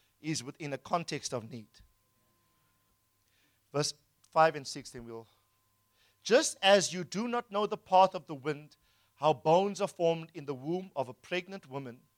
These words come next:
so you do not know the activity of God who makes all things." Next verse. "Sow your seed in the morning and do not be idle in the evening,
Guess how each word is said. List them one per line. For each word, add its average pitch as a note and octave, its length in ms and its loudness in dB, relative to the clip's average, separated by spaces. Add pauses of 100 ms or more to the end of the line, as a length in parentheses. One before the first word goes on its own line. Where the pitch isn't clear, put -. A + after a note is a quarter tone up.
(440)
so D4+ 240 0
you C#4 160 -4
do B3 100 -8
not B3 220 2
know F#3+ 260 6
the D#3+ 120 -6
activity C#4 640 -10
of D3+ 180 -6
God C#3+ 340 4 (360)
who D3+ 100 -6
makes - 560 -4 (580)
all D#3+ 200 -6
things." C3+ 480 -10
Next E3 180 -10
verse. G3+ 420 -4 (440)
"Sow - 320 0
your A3 160 -2
seed A#3 280 -6
in A#3 120 -16
the A#3 80 -4
morning A3 500 -4 (220)
and D3+ 100 -14
do D#3+ 80 -8
not F3+ 220 -4
be F#3 120 -6
idle D#3+ 360 0
in D#3 100 -4
the C#3+ 180 -14
evening, B2 400 -8